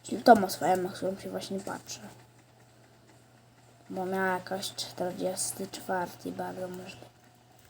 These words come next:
Nie, to ta. To oswajam tą. Tak, to ta.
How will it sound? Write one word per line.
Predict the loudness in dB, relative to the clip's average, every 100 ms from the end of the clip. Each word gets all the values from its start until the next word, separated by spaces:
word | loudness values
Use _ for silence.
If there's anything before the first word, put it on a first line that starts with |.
| -16
Nie, | -2 6 8 8 6 2 -14 -14
to | -8
ta. | 4 4 4 -8 -16 -20 -20 -20 -20 -20 -16 -16 -16 -20 -8
To | -2 -2
oswajam | -2 -4 -6 -4 -4
tą. | 6 8 8 6 -6 -6 -6 -6 -6 -8 -14 -20 -20 -20 -20 -20 -20 -20 -20 -20 -20 -20 -20 -20 -20 -20 -20 -20 -20 -20 -12
Tak, | -12 -10
to | -16
ta. | -10 -10